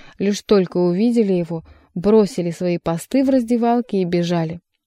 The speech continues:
А за ними бежали из ресторана все посетители и служащие. При этом у кассирши непонятным образом пропала вся выручка. Было ещё многое.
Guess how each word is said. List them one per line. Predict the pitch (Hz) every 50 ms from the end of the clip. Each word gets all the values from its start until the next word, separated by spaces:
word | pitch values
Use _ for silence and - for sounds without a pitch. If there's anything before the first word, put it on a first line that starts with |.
| _ - -
А | - 208
за | 208 220 220
ними | 226 240 254 262 254
бежали | 208 185 185 175 208 220 233 233
из | 202
ресторана | 196 185 180 - - 185 180 190 214 226 214
все | - - - 196
посетители | - 214 196 - 196 180 - 185 180 - 208 202 202
и | 180
служащие. | - - 165 156 156 156 151 - - - 156 147 165 - _ _ _ _ - - - - - - - -
При | - 214
этом | 196 185 - 185 180
у | 175
кассирши | - 185 185 - - 294 302 - - 190
непонятным | 180 180 - 185 185 180 170 - - 185 175 170
образом | 165 160 165 156 156 156 160 - - - - - - - - -
пропала | - 185 - - 254 277 247 180
вся | - - 175 170
выручка. | 160 160 151 151 156 - - - 165 160 - _ _ _ _ _ _ _ _ _ _ _ _ _ _ _ _ _ _ _ _ _ _ _ _ _ _ _ _ - - - - - -
Было | - 233 269 269 254
ещё | 247 226 - - 220
многое. | 202 196 190 185 175 165 151 - - - -